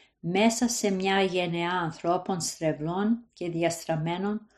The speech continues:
όπως είναι οι σύγχρονοι μας άνθρωποι. Αλλά στις μεταξύ αυτών φαίνεστε, αλλά εσείς μεταξύ αυτών φαίνεστε σαν φωτεινά αστέρια,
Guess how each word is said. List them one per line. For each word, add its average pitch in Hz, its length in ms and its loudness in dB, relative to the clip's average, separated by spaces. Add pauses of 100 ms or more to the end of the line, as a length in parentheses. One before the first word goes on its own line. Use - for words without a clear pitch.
(180)
όπως 202 420 0
είναι 190 200 0
οι 180 80 -2
σύγχρονοι 180 680 -4
μας 165 280 -4
άνθρωποι. - 680 -6 (1120)
Αλλά 202 260 6
στις - 240 -4
μεταξύ 202 680 2
αυτών 208 680 6 (240)
φαίνεστε, 220 680 4
αλλά 190 440 6
εσείς 240 640 2 (440)
μεταξύ 190 580 4
αυτών 196 460 4
φαίνεστε 214 600 2
σαν 180 260 0
φωτεινά 185 800 -2
αστέρια, 170 720 0